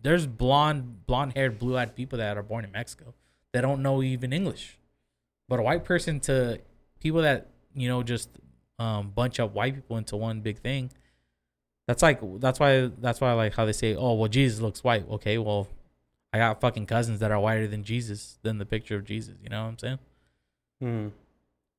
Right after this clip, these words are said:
Speaker 1: Works. It works both ways. That's why I say, like, a lot of the pictures that I've seen of Jesus, he looks like a fucking
Speaker 2: Middle Eastern.
Speaker 1: Yeah, he looks like a Middle Easterner.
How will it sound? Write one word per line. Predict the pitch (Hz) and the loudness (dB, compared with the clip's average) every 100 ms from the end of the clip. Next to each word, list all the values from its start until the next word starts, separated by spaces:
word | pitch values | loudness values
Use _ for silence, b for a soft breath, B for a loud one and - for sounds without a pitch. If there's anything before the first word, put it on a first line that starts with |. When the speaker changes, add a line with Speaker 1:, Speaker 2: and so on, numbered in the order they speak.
| _ _ | _ _
Speaker 1:
Works. | 120 127 117 - - | 0 0 0 -6 -4
It | - | 0
works | 123 127 120 | 4 4 4
both | 120 113 | 4 4
ways. | 117 135 - - _ _ - | 2 0 -6 -20 _ _ 2
That's | 143 | 6
why | 180 | 8
I | 165 | 8
say, | 208 | 8
like, | 180 131 - | 6 6 2
a | |
lot | 135 165 | 2 4
of | |
the | 208 | 4
pictures | - 175 - | 4 2 2
that | 139 | 2
I've | 127 135 | 4 4
seen | - 151 | 0 -2
of | 151 120 | -2 -2
Jesus, | 123 131 156 175 - _ _ _ _ _ _ | -2 -2 -2 -4 -8 _ _ _ _ _ _
he | - | 2
looks | 180 269 - | 4 4 4
like | 135 110 | 0 0
a | |
fucking | 101 139 107 101 90 - _ _ _ _ - | 0 0 0 -6 -10 -16 _ _ _ _ -6
Speaker 2:
Middle | 120 117 113 | -2 0 -2
Eastern. | 107 117 | -4 -4
Speaker 1:
Yeah, | 110 104 | -2 0
he | |
looks | 123 175 | 2 0
like | 143 107 | 2 0
a | |
Middle | 104 101 | 0 -6
Easterner. | 101 - - | -10 -16 -20